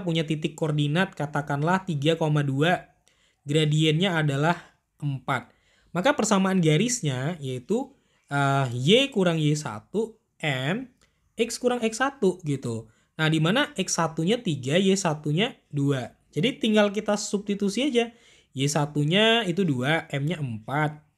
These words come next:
X satunya tiga, ya kan? Nah, jadi kita kalikan ke dalam nih, jadi empat X kurang dua belas plus dua, ya kan? Ini pindah ya. Nah, jadi Y sama dengan empat X kurang sepuluh. Nah, itu persamaan garisnya.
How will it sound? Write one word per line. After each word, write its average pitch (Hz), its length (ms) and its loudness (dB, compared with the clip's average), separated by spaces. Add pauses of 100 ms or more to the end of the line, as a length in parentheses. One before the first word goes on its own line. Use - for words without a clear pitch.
(340)
X 151 240 0
satunya 151 320 2
tiga, 139 480 0
ya 147 160 6
kan? 208 240 0 (340)
Nah, 113 180 -8
jadi 143 240 0
kita 147 240 0
kalikan 143 400 0
ke 151 60 0
dalam 131 340 -2
nih, 226 160 -2
jadi 135 240 -4
empat 127 240 -12
X 190 320 -6
kurang 139 320 -4
dua 123 160 -2
belas 160 320 0
plus - 400 -4 (320)
dua, 143 400 2
ya 151 80 2
kan? 185 240 0 (400)
Ini 127 160 -6
pindah 143 240 2
ya. 147 160 2 (560)
Nah, 110 80 -4
jadi 110 160 -2
Y 165 240 4
sama 165 240 0
dengan 156 400 -2
empat 131 240 -10
X 175 160 -6
kurang 165 240 -4
sepuluh. 107 880 -8
Nah, 135 160 -2
itu 139 160 -2
persamaan 143 400 -4
garisnya. 107 640 -10